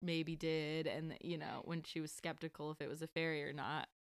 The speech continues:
Speaker 1: This is, like, the second time where I was like, "Okay, why can they still do stuff?"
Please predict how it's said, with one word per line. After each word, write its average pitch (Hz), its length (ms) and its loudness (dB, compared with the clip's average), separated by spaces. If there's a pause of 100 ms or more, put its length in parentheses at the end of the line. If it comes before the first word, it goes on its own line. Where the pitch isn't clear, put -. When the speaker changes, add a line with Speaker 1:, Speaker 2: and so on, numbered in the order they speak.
(300)
Speaker 1:
This 190 80 4
is, 180 80 4
like, 190 120 8
the 185 80 4
second 185 380 4
time 170 280 6
where 170 100 2
I 170 60 2
was 175 140 0
like, 165 160 4
"Okay, 190 220 6
why 180 240 12
can 262 160 8
they 214 160 10
still 190 200 6
do - 140 -2
stuff?" - 480 -4